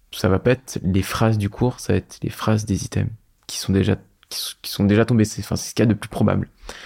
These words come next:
Donc, euh, et puis même pour, au début, pour apprendre, bah, je vais pas apprendre dans le vide. Il faut que j'ai une base. Donc, euh, c'est pas grave si je fais au début avec des corrections, c'est pas grave. C'est pas grave si au début je me trompe. Au fur et à mesure de refaire les Q C M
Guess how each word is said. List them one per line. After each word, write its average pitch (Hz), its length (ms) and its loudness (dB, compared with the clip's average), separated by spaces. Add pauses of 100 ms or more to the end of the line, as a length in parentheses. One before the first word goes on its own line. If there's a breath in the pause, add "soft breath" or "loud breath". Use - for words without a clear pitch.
(440 loud breath)
Donc, 110 340 2
euh, 101 320 6
et 104 60 4
puis 135 120 2
même 135 120 4
pour, - 260 -2
au 107 60 4
début, 110 240 4
pour 104 180 0
apprendre, 135 480 2 (760 loud breath)
bah, 101 160 4
je 98 60 2
vais 107 40 4
pas 104 140 4
apprendre 127 280 2
dans 113 100 6
le 107 60 6
vide. 104 300 2 (120)
Il - 60 -20
faut - 140 -4
que 101 180 2
j'ai 98 140 4
une 104 100 6
base. 104 280 2
Donc, - 340 -4
euh, 95 200 4
c'est - 160 -4
pas 127 120 2
grave 117 160 2
si - 160 -2
je 101 140 -2
fais - 200 -2
au 98 80 2
début 107 280 2
avec 101 260 0
des - 60 -10
corrections, - 480 0 (180)
c'est - 160 -2
pas 113 120 0
grave. - 300 -4 (640 loud breath)
C'est - 140 2
pas 127 100 2
grave 123 140 4
si - 140 -2
au - 20 6
début 101 240 4
je 92 80 0
me 87 80 2
trompe. - 300 -2 (480)
Au 107 60 2
fur 123 100 2
et - 20 6
à - 20 6
mesure 127 180 4
de 101 80 4
refaire 98 300 2
les 117 80 4
Q - 80 -4
C - 140 -2
M 113 180 0